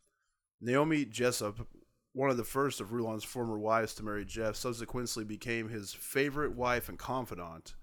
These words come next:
As the sole individual in the F L D S church with the authority to perform marriages, Warren was responsible for assigning wives to husbands.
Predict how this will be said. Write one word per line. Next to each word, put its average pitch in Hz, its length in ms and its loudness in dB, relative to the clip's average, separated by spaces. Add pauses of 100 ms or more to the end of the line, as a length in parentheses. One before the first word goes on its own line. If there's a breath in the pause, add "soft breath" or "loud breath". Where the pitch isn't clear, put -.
(1000)
As 113 180 -4
the 107 60 -6
sole 151 420 4
individual 120 720 -2
in 101 120 -6
the 107 140 -6
F 113 160 -4
L 117 100 0
D 113 200 -4
S 104 140 -4
church 120 320 -2
with 104 100 0
the 107 80 -4
authority 117 400 -2
to 110 100 -10
perform 110 500 -2
marriages, 101 640 2
Warren 135 360 0
was 113 120 -4
responsible 117 640 -2
for 107 180 -6
assigning 127 480 -2
wives 110 360 2
to 87 100 -6
husbands. 107 640 -4